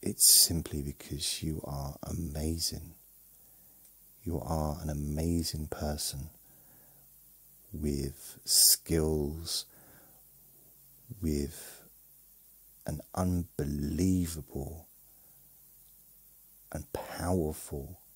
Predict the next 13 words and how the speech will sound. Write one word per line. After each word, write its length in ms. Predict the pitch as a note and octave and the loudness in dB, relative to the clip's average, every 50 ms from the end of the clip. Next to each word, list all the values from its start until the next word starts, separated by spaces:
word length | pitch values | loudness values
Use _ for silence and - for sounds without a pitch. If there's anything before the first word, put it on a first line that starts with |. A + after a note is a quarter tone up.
| - - | -20 -16
brain 580 | - - D#2 D2+ D2+ D2+ D2 C2+ C2+ C#2+ D2+ D#2+ - - - - - - - - - - - - - - - - - - - - - - - - - - - - - - - - - - - - - - - - - - - - - - - - - - - - - - - - - - - - - - - - - - - - - - - - - - - - - - - - - - - - - - - - - | -8 -4 -4 -2 -2 -2 -4 -6 -8 -12 -14 -14 -18 -20 -20 -20 -20 -20 -20 -20 -20 -20 -20 -20 -20 -20 -20 -20 -20 -20 -20 -20 -20 -20 -20 -20 -20 -20 -20 -20 -20 -20 -20 -20 -20 -20 -20 -20 -20 -20 -20 -20 -20 -20 -20 -20 -20 -20 -20 -20 -20 -20 -20 -20 -20 -20 -20 -20 -20 -20 -20 -20 -20 -20 -20 -20 -20 -20 -20 -20 -20 -20 -20 -20 -20 -20 -20 -20 -20 -20 -20 -20 -20 -20 -20 -20 -20 -20 -20 -14 -10
that 100 | D#2+ - | -8 -6
is 180 | - - - - - - | -4 -4 -4 -4 -6 -8
unlimited. 880 | - D#2+ D#2+ D#2 D#2+ D#2 D#2 D2+ D2+ C#2 C2 - - - - - - - - - - - - - - - - - - - - - - - - - - - - - - - - - - - - - - - - - | -6 -4 -4 -2 -4 -4 -4 -4 -4 -4 -4 -4 -4 -6 -6 -8 -14 -18 -18 -20 -20 -20 -20 -20 -20 -20 -20 -20 -20 -20 -20 -20 -20 -20 -20 -20 -20 -20 -20 -20 -20 -20 -20 -20 -20 -20 -20 -20 -20 -20 -20 -20
It's 140 | - - - - | -20 -14 -4 0
unlimited. 640 | - G#2 A2 A#2 A#2+ A#2+ A#2 A2+ - - - D2+ D2+ - - | 2 4 4 6 4 4 4 2 2 -2 -4 -4 -6 -10 -8
There's 180 | - F#2+ F#2 E2 | -6 -4 -2 0
no 120 | F2 F2 | 2 2
limits 680 | E2 D#2 D#2 D2+ D2 D2 C#2 - - - - - - - - - - - | 2 2 0 0 -2 -6 -8 -6 -6 -4 -4 -4 -6 -10 -14 -20 -14 -8
that 100 | - - | -6 -4
we 140 | D#2+ E2 D#2 | -2 0 0
know 360 | C#2+ D2 C#2+ C#2 C2+ C#2 D2+ | 0 0 -2 -4 -4 -6 -8
of. 120 | - - | -12 -16